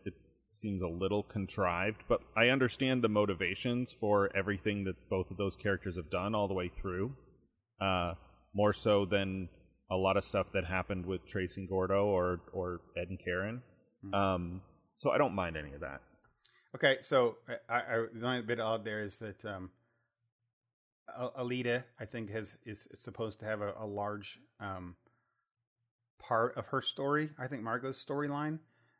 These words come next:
Speaker 2: um,
Speaker 1: Mm-hmm.
Speaker 2: but l-, l-, y-, as we'll see, is a running theme with me happening here. I, I don't believe that the actress is a good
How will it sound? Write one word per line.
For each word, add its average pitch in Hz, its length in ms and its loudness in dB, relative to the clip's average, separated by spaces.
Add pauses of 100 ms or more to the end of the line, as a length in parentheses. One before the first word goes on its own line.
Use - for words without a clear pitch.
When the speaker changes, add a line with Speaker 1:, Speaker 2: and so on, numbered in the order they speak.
(160)
Speaker 2:
um, 110 80 2
Speaker 1:
Mm-hmm. 95 260 -2 (340)
Speaker 2:
but 120 320 0 (400)
l-, 117 120 -12 (140)
l-, 120 60 -14 (220)
y-, 117 320 -6
as 117 220 0
we'll 117 180 2
see, 127 220 -4
is 104 120 -2
a 101 100 -4
running 107 300 -2
theme 113 220 -6
with 104 140 -8
me 104 120 -8
happening 101 360 -6
here. 101 300 -8
I, 107 140 0
I 101 160 -2 (260)
don't 117 260 -2
believe 127 320 -4
that 120 120 -2
the 120 160 -4
actress 113 360 -2
is 113 180 -8
a 110 40 -8
good 107 280 -4